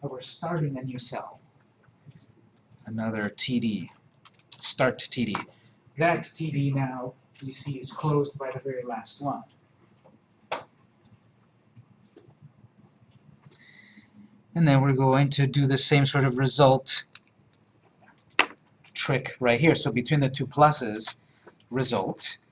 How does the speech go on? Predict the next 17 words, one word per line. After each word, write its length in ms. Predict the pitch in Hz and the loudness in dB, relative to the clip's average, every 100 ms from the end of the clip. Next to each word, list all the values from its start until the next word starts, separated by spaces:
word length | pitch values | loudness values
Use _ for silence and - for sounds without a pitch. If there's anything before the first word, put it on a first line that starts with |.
| _ _ _ _ - - - - | _ _ _ _ -18 -18 -18 -8
square 360 | - - 135 | -6 2 2
brackets. 500 | 110 113 110 147 - | 6 4 4 0 -2
Square 260 | - 160 143 | 2 4 8
brackets 480 | 143 143 151 147 - | 10 8 6 -2 0
is 220 | 131 120 | 0 2
the, 360 | 127 120 117 - - _ | 4 4 4 0 -12 _
is 240 | 139 127 127 | -4 -2 0
the 80 | |
syntax 720 | 123 - 156 143 139 139 139 - | 2 4 4 6 6 6 4 0
for 200 | 139 123 | -2 2
referencing 640 | 135 - 143 - 139 131 | 2 2 -4 -2 -2 0
a 40 | |
specific 800 | 123 - 135 - 139 - 135 - | -2 -4 -4 -2 -2 0 -4 -4
position 560 | 147 117 131 123 135 127 | -4 -2 0 2 2 2
in 100 | 120 | 2
an 140 | 120 | 0
array, 560 | 113 110 147 120 151 - | 2 6 6 6 2 -4